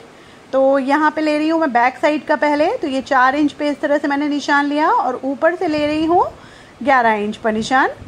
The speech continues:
और चार इंच पर इस तरह से लेकर एक मार्क कर लेंगे। और इस तरह से ये देखिए, आ, इस निशान के दोनों तरफ हमें आधा आधा इंच इस तरह से मार्क करना है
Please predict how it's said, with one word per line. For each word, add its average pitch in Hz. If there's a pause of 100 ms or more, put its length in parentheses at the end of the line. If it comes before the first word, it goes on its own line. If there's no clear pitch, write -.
(320)
और 226
चार 262
इंच 277
पर 269
इस 269
तरह 269
से 277
लेकर 262
एक 254 (420)
मार्क 226
कर 262
लेंगे। 254
और 262
इस 403
तरह 320
से 330
ये 302
देखिए, 330 (460)
आ, 240 (140)
इस 359 (100)
निशान 285
के 440
दोनों 302
तरफ 254
हमें 269 (240)
आधा 240
आधा 233
इंच 240 (100)
इस 254
तरह 254
से 247
मार्क 220
करना 277
है 311